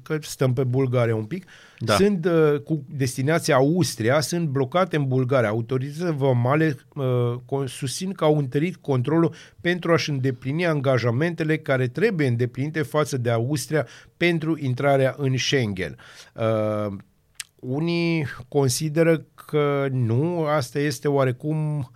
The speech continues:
Speaker 1: făcut așa să le arate obrazul austriecilor.
Speaker 2: Ceea ce e posibil.
Speaker 1: Ceea ce este posibil. Uh,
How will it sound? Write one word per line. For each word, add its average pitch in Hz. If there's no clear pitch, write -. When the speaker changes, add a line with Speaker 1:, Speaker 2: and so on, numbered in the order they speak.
Speaker 1:
făcut 151
așa 131
să 123
le 117
arate 127
obrazul 113
austriecilor. 113
Speaker 2:
Ceea 139
ce 139
e 123
posibil. 110
Speaker 1:
Ceea 156
ce 156
este 143
posibil. 117
Uh, 123